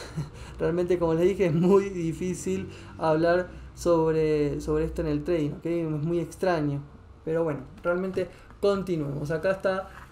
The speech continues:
eh, bien escrito, así que eso es lo que importa. Ahora, vamos a ver algunas abreviaturas, y esto es realmente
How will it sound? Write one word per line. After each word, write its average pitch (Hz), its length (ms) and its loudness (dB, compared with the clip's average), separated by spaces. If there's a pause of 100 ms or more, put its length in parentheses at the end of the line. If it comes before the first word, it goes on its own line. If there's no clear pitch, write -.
eh, 165 420 -4
bien 185 180 -2
escrito, 214 520 2
así 180 220 0
que 185 260 -2
eso 185 180 -2
es 180 40 2
lo 170 120 2
que 165 120 -4
importa. 151 580 -8 (1400)
Ahora, 165 340 4 (340)
vamos 233 380 6
a 185 80 8
ver 220 300 4 (180)
algunas 214 580 2
abreviaturas, 175 1000 4 (200)
y 185 100 0
esto 196 200 2
es 185 100 6
realmente 190 760 2